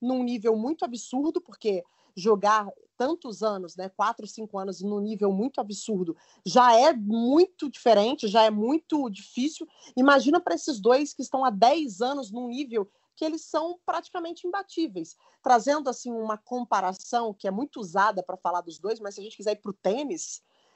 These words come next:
é, a gente pode falar aí também de Federer e Nadal, aí você vê um Djokovic chegando. Agora, eu, eu sempre falo que o tênis, ele é assim, é muito injusto você qualificar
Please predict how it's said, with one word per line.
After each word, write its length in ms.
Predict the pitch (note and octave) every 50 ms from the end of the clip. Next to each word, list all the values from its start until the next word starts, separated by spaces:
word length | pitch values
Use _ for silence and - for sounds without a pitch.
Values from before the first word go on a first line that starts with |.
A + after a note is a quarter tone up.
| C4 _
é, 140 | - F#3+ G3
a 100 | E3+ G#3
gente 220 | G3+ B3 B3+ -
pode 240 | - B3+ C4+ C4+ -
falar 260 | - E4+ D#4 D#4 D4+
aí 120 | D4 D4+
também 360 | - _ D#4 C#4+ A#3 B3+ C4+ C#4
de 100 | C4+ -
Federer 460 | - _ B3+ B3+ B3+ G#3+ B3+ C4 C4
e 40 | B3+
Nadal, 500 | B3 A#3 G#3+ F3+ G3 G#3 A3 A3 G3+ F3+
aí 80 | F#3+
você 200 | F#3 G#3+ - A#3
vê 120 | G3+ G3+ B3+
um 100 | C4 A#3+
Djokovic 640 | G3 B3+ C4 - C#4 A3 F3 D3+ A3 B3+ A3+ -
chegando. 600 | - - G3+ F#3 E3 G3+ A3 A#3+ A#3 G3 E3 D#3 _ _ _ _ - _
Agora, 260 | G3 G#3 G#3+ B3 B3 G#3+ - -
eu, 140 | A3+ A3+
eu 120 | A3+ A3+ A3+
sempre 300 | A3 - E4+ F#4 G#4 F4+
falo 300 | - - C4 C4 A#3+ A#3
que 120 | - -
o 60 | G#3
tênis, 640 | G3 _ - G#3+ B3+ C#4 B3 F#3 D#3+ - - - - _ _ _ _ _ A#3+ -
ele 180 | G3 G#3 G#3+
é 60 | A3+
assim, 480 | B3 D4 - - - - A3+ F#3+ F3 D#3 E3+
é 120 | F3+ F3
muito 300 | G3 G3+ B3+ E4+ - -
injusto 600 | F#4+ E4+ A3+ F#3+ G#3+ B3+ D4+ D#4+ - _ - G3
você 680 | F3+ F3+ F#3+ G3 F#3+ - - G#3+ G#3 G#3 G3+ G3 F#3 - _
qualificar 840 | - G3+ G3+ G#3+ G3+ _ - G#3 - _ - F3+ F#3+ G#3+ G#3+ G3+